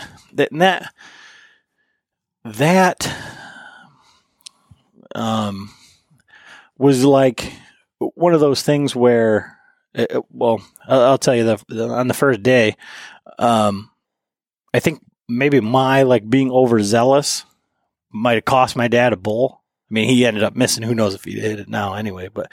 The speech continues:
<laughs> I can give him shit 'cause he missed. But, um, like, I knew that I was the liability,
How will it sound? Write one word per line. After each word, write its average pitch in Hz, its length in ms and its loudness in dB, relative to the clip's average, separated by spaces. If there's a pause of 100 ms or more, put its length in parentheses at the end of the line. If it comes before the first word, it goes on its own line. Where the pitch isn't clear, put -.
(120)
<laughs> - 140 -18
I - 560 -4
can 117 120 -10
give 110 200 -2
him 95 60 -14
shit - 300 -2
'cause 101 180 -10
he 101 80 -12
missed. 110 360 -4
But, - 180 -12 (600)
um, 113 500 -2 (2000)
like, 131 360 -2 (480)
I 165 140 2
knew 180 200 6
that 139 120 4
I 131 80 2
was 127 200 4
the 110 80 4
liability, 107 840 0